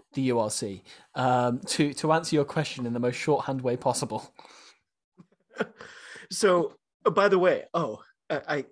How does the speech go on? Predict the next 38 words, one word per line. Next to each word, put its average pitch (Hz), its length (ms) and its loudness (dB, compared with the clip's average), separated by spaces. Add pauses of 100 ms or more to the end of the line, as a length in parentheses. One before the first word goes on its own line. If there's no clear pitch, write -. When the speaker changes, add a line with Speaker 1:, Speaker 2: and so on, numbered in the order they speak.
(160)
Speaker 2:
I 147 60 -4
had 165 280 -4
to 160 60 -6
make 147 160 -2
sure 151 260 0
I, 127 200 0 (140)
I 135 40 -2
told 131 240 -6
you 123 60 -10
about 113 140 -8
this, 110 200 -8
'cause 139 180 -8
this, 143 240 -4
I 143 120 -2
don't 135 80 -6
know 127 100 -4
why, 117 480 -4
this 151 140 -8
just 139 160 -6
seems 135 200 -10
right 135 160 0
up 135 120 -6
your 131 100 -4
alley. 110 260 -4
So 117 360 -6 (500)
I 185 80 -4
was 202 140 0
just 175 180 -8
digging 170 240 0
around. 139 480 -2 (100)
A-, 185 200 -8
as 202 160 2
I've 170 100 0
said, 147 300 2
like, 113 280 -6 (640)
finding 196 800 0
rugby 156 320 0
coverage 139 600 -4